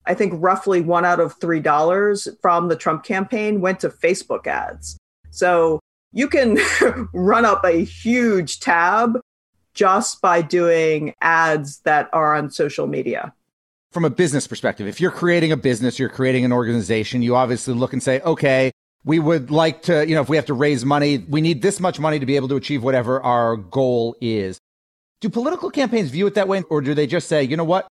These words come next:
Speaker 2: We need to raise as much as we possibly can raise, and then we'll worry about how to spend it later"?
Speaker 1: Well, one of the things that I looked at in my most recent book, Political Brands, is how candidates are merchandised to the American public.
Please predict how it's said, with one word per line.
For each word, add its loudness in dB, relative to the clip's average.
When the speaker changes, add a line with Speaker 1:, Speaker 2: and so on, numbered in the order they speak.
Speaker 2:
We 0
need -2
to -4
raise 2
as -6
much 0
as -6
we -4
possibly -2
can -2
raise, 0
and 0
then 2
we'll 2
worry 2
about 2
how 2
to -4
spend -4
it -8
later"? -6
Speaker 1:
Well, 2
one 2
of 2
the 2
things -2
that 0
I 2
looked -2
at 0
in -2
my 0
most -2
recent -2
book, -2
Political -2
Brands, -2
is 0
how 2
candidates 2
are 2
merchandised 0
to 2
the 0
American 0
public. -4